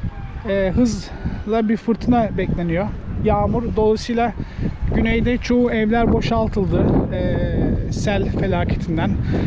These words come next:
Bakın bu adamlar bu evleri şu an, yani bu tekneleri tabi ticaret olarak kullanıyorlar ama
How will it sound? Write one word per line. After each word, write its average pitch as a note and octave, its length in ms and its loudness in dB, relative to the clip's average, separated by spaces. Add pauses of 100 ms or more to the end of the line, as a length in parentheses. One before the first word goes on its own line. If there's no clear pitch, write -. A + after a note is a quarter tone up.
(220)
Bakın A#3+ 300 4
bu D#4 120 4
adamlar B3+ 500 4
bu D4 100 2
evleri A#3+ 460 2 (1040)
şu - 160 0
an, G#3+ 80 2
yani G3 260 2
bu C4 100 2
tekneleri A#3 560 2 (260)
tabi G#3+ 300 2 (480)
ticaret A#3 480 4
olarak E3+ 320 -2
kullanıyorlar E3+ 400 0
ama C#4+ 220 4